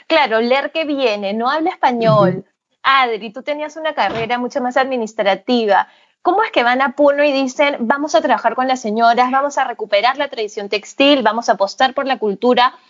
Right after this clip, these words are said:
Speaker 1: De un país que tal vez en ese momento todavía en el tema textil, si bien es cierto, tiene grandes representantes, no estaba tan explotado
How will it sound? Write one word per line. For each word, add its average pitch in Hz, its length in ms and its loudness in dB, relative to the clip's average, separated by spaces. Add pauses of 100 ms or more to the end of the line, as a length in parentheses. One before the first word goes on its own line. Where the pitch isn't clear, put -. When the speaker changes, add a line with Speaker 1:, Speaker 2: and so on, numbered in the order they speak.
(380)
Speaker 1:
De 262 140 4
un 320 100 2
país 370 240 2
que 381 100 -2
tal 240 140 0
vez 254 140 0
en 294 100 2
ese 302 180 -2
momento 240 560 0
todavía 240 540 2
en 294 80 -4
el 220 100 -4
tema 247 240 -6
textil, 247 680 -2
si 247 160 0
bien 240 160 2
es 262 80 -2
cierto, 285 340 0
tiene 233 300 0
grandes 269 320 0
representantes, 220 920 -2 (200)
no 285 100 0
estaba 320 520 0
tan 247 180 0
explotado 226 920 0